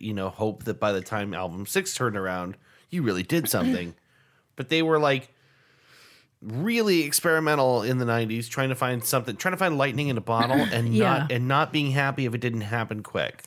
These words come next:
Speaker 2: Yes.
Speaker 1: So you might get signed and you might get fucking dumped.
Speaker 2: Yeah.
Speaker 1: 'Cause,
Speaker 2: So
Speaker 1: you know, you weren't as perfect as you were expected to be.
Speaker 2: So they get signed and they have to make an album. So they make an album and they get told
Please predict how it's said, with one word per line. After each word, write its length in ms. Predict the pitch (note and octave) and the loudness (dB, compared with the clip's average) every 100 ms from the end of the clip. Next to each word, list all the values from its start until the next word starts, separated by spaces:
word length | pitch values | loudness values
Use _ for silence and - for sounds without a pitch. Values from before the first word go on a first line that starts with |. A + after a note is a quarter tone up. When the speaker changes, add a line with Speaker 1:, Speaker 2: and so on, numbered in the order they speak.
| - | -6
Speaker 2:
Yes. 340 | G3+ G3 G#3 C3 | 2 4 4 2
Speaker 1:
So 60 | |
you 160 | B2 D#3+ | 0 0
might 280 | E3 D#3+ C#3+ | 2 2 0
get 220 | D3 - | -2 -2
signed 340 | - A#2+ C3+ A2+ | -2 0 0 -2
and 100 | G2+ | -4
you 80 | |
might 180 | C3+ B2 | -2 -2
get 260 | - D2 - | -4 -14 -10
fucking 380 | F#2 F2 D2+ D2+ - | -10 -10 -14 -12 -8
dumped. 440 | F#2+ D2+ - - _ _ - | -8 -8 -16 -20 _ _ 0
Speaker 2:
Yeah. 300 | G#3+ E3 - - - | 2 2 -2 -12 -10
Speaker 1:
'Cause, 140 | - G#3 | -2 2
Speaker 2:
So 360 | B3+ A#3 A#3 | 4 6 4
Speaker 1:
you 80 | A3 | 2
know, 80 | F#2+ | -4
you 180 | F2+ G#2+ | -6 -4
weren't 180 | G#2+ F#2 | -4 -6
as 80 | |
perfect 500 | - - A#2+ A2 G2+ | -8 -4 -2 -2 -8
as 100 | G2 | -8
you 60 | G2+ | -8
were 100 | F#2+ | -8
expected 440 | F2+ - G2+ - - | -8 -4 -4 -4 -16
to 60 | |
be. 180 | - G1+ - _ - - | -18 -20 -20 _ -20 -8
Speaker 2:
So 260 | - C#4 | 0 2
they 140 | C4+ C4+ | 2 4
get 260 | G#4+ A4+ | 4 2
signed 580 | - - G#3 D#3 C#3+ D#3 - | 0 2 4 4 2 0 2
and 140 | F#3 | 4
they 40 | G3+ | 6
have 320 | F#3 B3 B3 | 6 6 4
to 80 | A#3 | 4
make 220 | G#3+ F#3+ | 4 4
an 80 | G3 | 6
album. 400 | F#3+ E3 D3+ - - _ _ _ _ _ _ | 6 4 -2 -10 -16 _ _ _ _ _ _
So 200 | - B3+ | 0 4
they 100 | B3 | 6
make 260 | B3+ D4 | 6 6
an 120 | D4+ C#4+ | 4 6
album 440 | A3 F3+ F3+ F#3 - _ - _ _ _ _ _ _ _ | 6 6 6 4 0 _ -20 _ _ _ _ _ _ _
and 140 | F#3 G#3 | 4 4
they 80 | |
get 200 | A3 A3+ | 6 2
told 540 | A3 A#3 G#3 F#3+ F3+ | 2 4 6 6 4